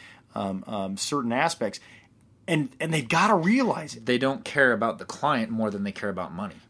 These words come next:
Speaker 1: That's what I'm saying. And that's my,
Speaker 2: And
Speaker 1: I
Speaker 2: I'm not saying, and I'm not saying every trainer, and I'm not saying
Speaker 1: Right, and I get
Speaker 2: maybe
Speaker 1: that.
Speaker 2: not even the majority, 'cause,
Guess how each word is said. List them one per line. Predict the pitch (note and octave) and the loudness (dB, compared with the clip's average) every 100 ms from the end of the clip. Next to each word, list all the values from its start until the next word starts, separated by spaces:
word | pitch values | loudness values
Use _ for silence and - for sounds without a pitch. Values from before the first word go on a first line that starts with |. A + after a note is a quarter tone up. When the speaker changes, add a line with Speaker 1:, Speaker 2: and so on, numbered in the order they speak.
| - | -2
Speaker 1:
That's | C#3+ - | 0 0
what | C#3+ | -2
I'm | C3 | -2
saying. | - B2 G2 - _ _ | -2 -4 -4 -10 _ _
And | D3 D3+ | -4 2
that's | F#3 - | 2 0
my, | D#3 - | 0 8
Speaker 2:
And | G3 | 10
Speaker 1:
I | |
Speaker 2:
I'm | G3 | 12
not | G3 | 10
saying, | G#3+ F#3 | 8 4
and | D#3+ C#3+ B2+ B2+ | 2 0 -4 0
I'm | C#3 | 2
not | C#3+ C#3+ | 2 2
saying | D#3 C3 | 0 -2
every | A#2+ G#2+ B2+ C3+ | -8 -4 -2 -2
trainer, | A#2 A2+ G2 G#2+ A#2+ | -2 -2 -2 -4 -4
and | A#2 | -4
I'm | A2+ | -2
not | A2 A2 - | 0 -2 0
saying | F3 | 6
Speaker 1:
Right, | F3 A2 | 6 4
and | B2+ C3+ | -2 2
I | F3+ | 4
get | D3+ | 8
Speaker 2:
maybe | F#3+ A3+ | 8 8
Speaker 1:
that. | |
Speaker 2:
not | A3 G#3 | 8 10
even | G3+ G3 | 8 6
the | F#3+ | 4
majority, | F3+ C3 E3+ F#2+ | 4 2 2 2
'cause, | D3 C3 | 0 0